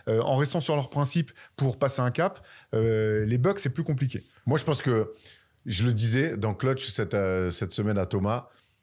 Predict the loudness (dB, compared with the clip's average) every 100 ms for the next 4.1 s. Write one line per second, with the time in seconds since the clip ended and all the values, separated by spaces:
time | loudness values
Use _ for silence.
0 | _ -6 -2 -2 -2 -4 -2 -2 0 0
1 | 0 0 -2 -2 0 0 -2 -2 -2 -2
2 | -4 -2 0 0 0 -2 -2 0 0 -2
3 | -2 -2 0 0 0 2 0 0 0 -2